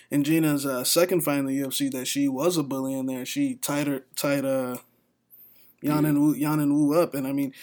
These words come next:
Speaker 1: she beat Yanin Wu's ass. She landed a couple left high kicks, just like I've seen Lena land a, a couple high kicks.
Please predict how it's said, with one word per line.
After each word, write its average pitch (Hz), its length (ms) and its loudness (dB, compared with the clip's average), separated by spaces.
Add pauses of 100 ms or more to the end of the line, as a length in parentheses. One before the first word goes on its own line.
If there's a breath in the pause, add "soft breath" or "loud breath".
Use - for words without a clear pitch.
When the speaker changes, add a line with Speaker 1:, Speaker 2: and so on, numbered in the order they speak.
(140 loud breath)
Speaker 1:
she 196 240 -6
beat 226 360 -2
Yanin 214 260 0
Wu's 208 200 -2
ass. 180 220 6
She 156 100 2
landed 151 280 0
a 143 40 -4
couple 160 280 0
left 156 180 0
high 151 200 2
kicks, 170 340 -2
just 151 200 -2
like 143 160 2
I've 135 120 -2
seen 139 200 0
Lena 147 220 0
land 147 220 0
a, 143 180 -2
a 143 100 -6
couple 139 280 -4
high 143 160 -2
kicks. 180 280 -4